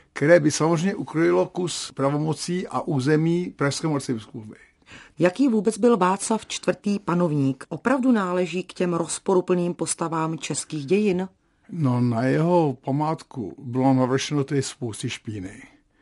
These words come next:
Speaker 1: A těžko se asi dobrat pravdy. Pravda je ta, že se nechoval jako vzorný panovník středověký.
Speaker 2: Vyčítali mu například nezájem o panovnické povinnosti,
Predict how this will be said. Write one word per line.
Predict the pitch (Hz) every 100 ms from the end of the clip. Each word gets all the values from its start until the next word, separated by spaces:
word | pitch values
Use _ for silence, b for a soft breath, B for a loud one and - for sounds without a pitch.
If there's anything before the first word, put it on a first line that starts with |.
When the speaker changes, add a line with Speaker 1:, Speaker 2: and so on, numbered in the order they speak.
| b b b b _
Speaker 1:
A | - 110 117 160 - - - -
těžko | 160 - 185
se | -
asi | 170 -
dobrat | 143 131 147 143 151
pravdy. | - 123 113 113 - - _ _ b b b b -
Pravda | 135 151 196
je | 170
ta, | 156 160 -
že | - 139
se | 175
nechoval | 151 131 151 131 104
jako | 110 107
vzorný | 104 104 117 127
panovník | 117 110 110 104 104
středověký. | - 117 110 101 - 95 - _ B B B B B B
Speaker 2:
Vyčítali | 175 - 175 160 165
mu | 160 151
například | 160 156 - 165 - 160
nezájem | 160 147 156 147 156 160
o | -
panovnické | - 147 143 143 - 139 135
povinnosti, | 190 175 175 165 - 165 160